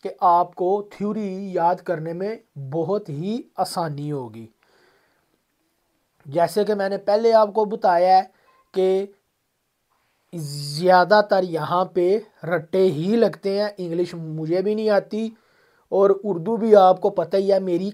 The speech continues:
कैसी है। बहरहाल अल्हम्दुलिल्लाह, अल्हम्दुलिल्लाह, कोई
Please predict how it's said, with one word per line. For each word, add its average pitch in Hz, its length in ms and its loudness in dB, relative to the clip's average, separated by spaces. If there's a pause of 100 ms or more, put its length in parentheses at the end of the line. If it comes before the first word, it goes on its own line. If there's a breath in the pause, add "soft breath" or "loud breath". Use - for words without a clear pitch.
कैसी 147 400 -6
है। 117 180 -12 (180)
बहरहाल 170 500 4
अल्हम्दुलिल्लाह, 185 800 0
अल्हम्दुलिल्लाह, 180 760 0 (720 loud breath)
कोई 220 380 2